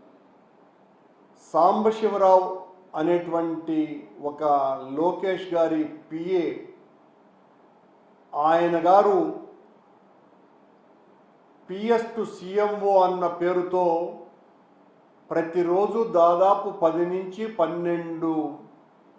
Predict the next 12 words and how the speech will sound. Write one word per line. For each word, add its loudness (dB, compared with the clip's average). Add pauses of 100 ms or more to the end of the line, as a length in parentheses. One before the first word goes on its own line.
(640)
ఉత్తరాలు 4
పంపిస్తూ, -4 (760)
వాటికంతా 0
కూడా 2
విఐపి 0
దర్శనాలు -2
ఏర్పాట్లు -4
చేస్తూ, -8
ఇంకా -2
అనేక -2
రకాలైనటువంటి -6
సేవా, 0